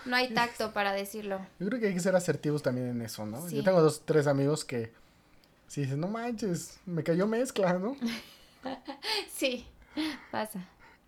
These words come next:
Speaker 2: Y obviamente, ya cuando te los encuentras, yo sí busco la manera de decirle, "Oye, no mames,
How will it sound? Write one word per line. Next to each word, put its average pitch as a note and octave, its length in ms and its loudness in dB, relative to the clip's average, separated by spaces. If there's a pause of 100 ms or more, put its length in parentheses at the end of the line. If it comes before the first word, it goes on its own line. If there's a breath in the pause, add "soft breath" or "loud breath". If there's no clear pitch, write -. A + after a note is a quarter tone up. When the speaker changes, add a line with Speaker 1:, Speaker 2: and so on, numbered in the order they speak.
(120)
Speaker 2:
Y C#3 160 0
obviamente, D#3+ 760 2
ya C3 160 -6
cuando C#3+ 260 -2
te - 40 -2
los A#2+ 100 -2
encuentras, C#3 840 -6
yo C3 140 0
sí C#3 120 -4
busco C3+ 260 -6
la C#3 40 -2
manera A#2 180 -4
de A2+ 40 -6
decirle, B2+ 220 -12
"Oye, C3 180 -12
no - 80 -16
mames, - 220 -16